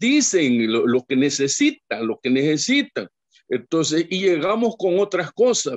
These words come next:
¿verdad? Llegamos con trofeos y no es eso lo que necesitan, ¿verdad? Entonces, eh, eh, es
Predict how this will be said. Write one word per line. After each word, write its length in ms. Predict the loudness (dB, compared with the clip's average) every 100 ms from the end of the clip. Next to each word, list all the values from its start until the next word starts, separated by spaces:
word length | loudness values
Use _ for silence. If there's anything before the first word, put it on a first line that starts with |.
| -8
¿verdad? 320 | -6 -4 -4 _ _ _ _ _
Llegamos 540 | -2 0 0 0 0 0
con 240 | -2 -2
trofeos 1040 | 0 -2 0 2 4 6 4 4 0 -4 -12 _ _
y 120 | -2
no 100 | 0
es 80 | 2
eso 280 | 0 0 0
lo 160 | 0 0
que 80 |
necesitan, 720 | 0 2 0 -2 -6 -8 -10 -10 -14
¿verdad? 280 | -12 -10 -12 -12 -4
Entonces, 400 | -2 0 -2 2
eh, 640 | 2 2 0 -4 -4 -4 -6
eh, 280 | -8 -4 -2
es 240 | 0 0